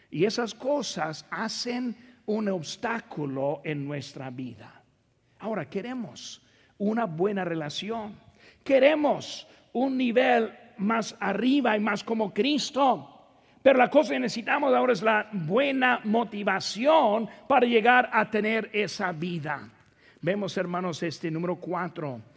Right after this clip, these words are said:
el producto de la motivación. Ahí estamos viendo en capítulo quin-, ver-, capítulo cinco, versículo quince,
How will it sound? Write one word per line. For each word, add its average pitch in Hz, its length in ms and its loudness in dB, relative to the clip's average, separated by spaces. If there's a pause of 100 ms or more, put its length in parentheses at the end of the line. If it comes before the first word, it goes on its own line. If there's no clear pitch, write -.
(240)
el 175 260 -2
producto 156 1080 -4 (520)
de 180 220 0
la 165 160 -2
motivación. 135 1040 -8 (460)
Ahí 170 140 -2
estamos 220 320 -2
viendo 196 320 -2
en 170 140 -4
capítulo 180 640 -6
quin-, 196 260 -6
ver-, 170 280 -4
capítulo 190 420 -6
cinco, 202 260 -6
versículo 180 400 -6
quince, 190 680 -6